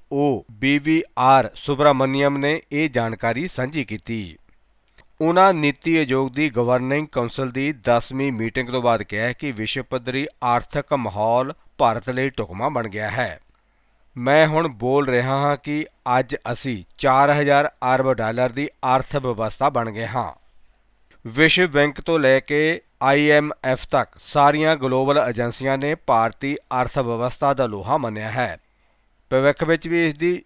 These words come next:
ਜੀ ਡੀ ਪੀ ਦੇ ਗਰੋਥ ਰਫ਼ਤਾਰ ਵਧਣ ਦੀ ਸੰਭਾਵਨਾ ਹੈ।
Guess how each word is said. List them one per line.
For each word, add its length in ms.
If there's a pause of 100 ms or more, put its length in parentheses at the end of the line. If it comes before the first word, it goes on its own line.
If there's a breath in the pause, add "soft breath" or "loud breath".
(120)
ਜੀ 260
ਡੀ 160
ਪੀ 280
ਦੇ 220
ਗਰੋਥ 580 (440)
ਰਫ਼ਤਾਰ 680
ਵਧਣ 340
ਦੀ 200
ਸੰਭਾਵਨਾ 680
ਹੈ। 320